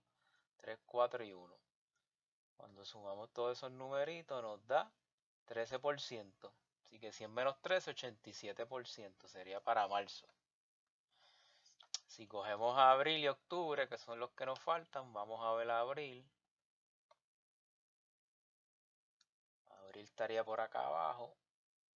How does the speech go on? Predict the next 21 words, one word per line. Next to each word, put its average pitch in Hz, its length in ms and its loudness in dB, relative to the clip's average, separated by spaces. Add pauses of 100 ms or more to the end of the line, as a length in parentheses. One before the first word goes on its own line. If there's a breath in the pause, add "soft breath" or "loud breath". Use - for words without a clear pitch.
(440)
Por 107 200 -8
lo 98 120 -2
tanto, 135 380 6
la 104 120 10
sombra 147 400 4
no 120 160 4
le 123 120 0
caía 127 340 4
nada, 151 280 4
así 117 200 -4
que 113 220 -4
abril 101 280 -4
tendría, 139 520 -4
¿verdad? 123 180 0
Cien 123 360 -2
por 156 220 -2
ciento 135 380 -8
de 123 100 0
radiación. 104 600 -8
Eso - 140 -16
estaba 110 440 -2